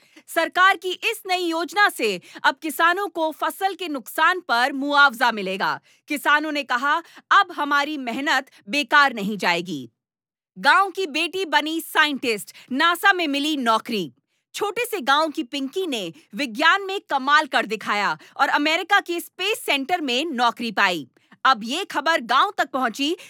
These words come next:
तो स्कूल के बच्चों ने कहा कि अब हम भी बड़े सपने देख सकते हैं। सत्तर साल के दादाजी ने पास की दसवीं की परीक्षा,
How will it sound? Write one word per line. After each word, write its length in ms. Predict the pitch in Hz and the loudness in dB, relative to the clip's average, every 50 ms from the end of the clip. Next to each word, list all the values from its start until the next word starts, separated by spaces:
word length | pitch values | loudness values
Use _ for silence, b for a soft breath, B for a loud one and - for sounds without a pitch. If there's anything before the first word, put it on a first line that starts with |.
| B _ | B _
तो 80 | 330 330 | -8 -8
स्कूल 380 | - - - 403 427 453 453 | -8 -6 -4 -2 0 0 0
के 160 | 392 403 392 311 | 0 -2 -4 -2
बच्चों 340 | 247 277 277 - - 370 | -2 -4 -4 -4 -6 -6
ने 140 | 330 285 254 | -4 -4 -4
कहा 340 | - 254 - - 254 269 269 b b b _ | -4 -4 0 0 0 0 0 b b b _
कि 100 | - 330 | -8 -8
अब 300 | - - 311 349 339 302 - - | 0 2 4 4 4 2 -2 -4
हम 180 | 302 339 415 392 | -2 -2 0 0
भी 160 | 349 403 415 | 0 -2 -2
बड़े 320 | 330 226 262 294 370 415 415 | 0 0 0 0 0 -2 -2
सपने 400 | - 302 240 - 240 277 339 349 | -2 -4 -4 -4 -4 -4 -4 -4
देख 320 | 233 202 269 285 240 - | -4 -4 -4 -4 -4 -4
सकते 320 | - 262 - - - 220 | -4 -6 -4 -2 -2 -2
हैं। 280 | 202 202 190 170 127 - _ _ _ _ _ _ _ _ _ _ _ _ _ _ _ _ _ _ _ _ - | 0 0 -2 -2 -4 -8 _ _ _ _ _ _ _ _ _ _ _ _ _ _ _ _ _ _ _ _ -12
सत्तर 440 | - - 415 415 - _ 427 427 415 | -2 0 0 0 0 _ -4 -4 -2
साल 300 | - - 381 370 370 359 | 0 2 2 2 2 0
के 160 | - 370 320 | -4 -6 0
दादाजी 480 | 285 349 349 330 381 359 285 349 349 | 2 2 4 4 2 0 0 -2 -4
ने 120 | 349 359 349 | -4 -4 -6
पास 400 | - - 339 330 359 370 - - | -2 0 2 4 4 2 0 -4
की 200 | - 349 359 359 | -6 -4 -4 -4
दसवीं 540 | 262 208 302 349 359 - - 359 403 381 320 | -4 -2 0 0 0 -2 -4 -4 -4 -4 -2
की 180 | - 339 339 | -2 -2 -4
परीक्षा, 640 | 302 - 285 262 262 226 - - - 262 208 165 165 | -2 0 -2 -2 -2 -4 -6 -2 2 2 2 2 0